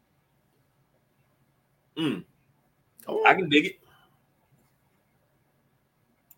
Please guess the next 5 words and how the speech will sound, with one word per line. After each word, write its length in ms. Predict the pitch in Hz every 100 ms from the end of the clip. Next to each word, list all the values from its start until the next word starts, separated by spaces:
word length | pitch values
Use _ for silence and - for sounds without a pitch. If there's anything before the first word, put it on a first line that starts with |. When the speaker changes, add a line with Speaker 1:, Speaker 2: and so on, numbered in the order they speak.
| - - _ _ _ _ _ _ _ _ - _ _ _ _ _ _ _ _ _ - - -
Speaker 2:
You're 300 | 143 202 190
first. 400 | - 190 170 156
You're 300 | 165 185 180
hitting 280 | 139 170 165
first. 420 | 175 143 - -